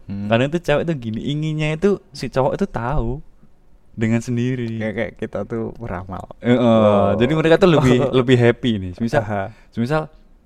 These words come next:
Speaker 2: kita tahu-tahu datang bawa bakso kan.
Speaker 1: Aha.
Speaker 2: "Ah, kamu tahu kesukaan aku," gitu. "Wah, makasih." Dia kayak merasa banget banget di
Speaker 1: Eh.
Speaker 2: ini.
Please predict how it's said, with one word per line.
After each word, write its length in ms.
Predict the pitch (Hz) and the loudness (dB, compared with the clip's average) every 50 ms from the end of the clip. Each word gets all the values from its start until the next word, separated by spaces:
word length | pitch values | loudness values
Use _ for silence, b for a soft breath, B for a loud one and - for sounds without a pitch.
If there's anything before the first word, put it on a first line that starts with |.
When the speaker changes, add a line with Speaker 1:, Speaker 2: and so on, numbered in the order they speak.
| _ _ _ _ _ - | _ _ _ _ _ -10
Speaker 2:
kita 180 | - - 131 139 | -4 -2 0 4
tahu-tahu 300 | 139 147 131 123 151 147 | 4 4 4 4 2 2
datang 240 | 139 110 104 - 143 | 2 2 2 0 0
bawa 160 | 135 117 101 95 | 0 0 0 0
bakso 260 | 98 - 98 - 101 | -2 -4 -4 -4 -6
kan. 160 | 92 92 87 90 - - - - | -6 -6 -8 -10 -12 -18 -16 -12
Speaker 1:
Aha. 340 | - 113 107 110 110 104 104 | -8 -8 -6 -6 -8 -8 -8
Speaker 2:
"Ah, 220 | 101 170 190 214 220 | -6 -4 -2 -2 -2
kamu 240 | 208 202 208 208 | -2 -2 -2 -2
tahu 320 | 208 - 208 202 202 208 202 | -2 -2 -2 -2 -2 -2 -2
kesukaan 480 | 214 208 202 196 - 202 196 190 190 | -2 -2 -4 -4 -6 -6 -8 -6 -6
aku," 560 | 196 202 196 - - - 190 190 185 160 123 104 | -6 -6 -8 -10 -8 -6 -4 -4 -4 -4 -6 -8
gitu. 240 | 95 90 90 98 - - - _ _ - - b b b b b b b b b b | -10 -12 -12 -14 -18 -20 -20 _ _ -20 -20 b b b b b b b b b b
"Wah, 600 | b 165 170 175 180 175 175 170 165 165 165 165 | b -4 -2 -2 -2 -2 -2 -4 -4 -6 -6 -8
makasih." 420 | 160 160 156 160 165 165 - 151 151 | -8 -10 -10 -10 -10 -10 -10 -8 -6
Dia 140 | 131 107 | -4 -4
kayak 160 | 92 - 98 - | -4 -4 -4 -4
merasa 320 | 101 101 95 95 - 104 | -4 -4 -4 -4 -4 -6
banget 320 | 98 95 95 95 98 - | -6 -4 -6 -6 -8 -8
banget 320 | - 101 95 95 98 95 - _ | -6 -6 -6 -6 -6 -8 -10 _
di 160 | - 98 95 90 | -10 -8 -6 -6
Speaker 1:
Eh. 320 | 90 90 87 87 90 - | -4 -6 -6 -8 -8 -6
Speaker 2:
ini. 260 | 113 120 117 107 104 | -6 -6 -6 -8 -10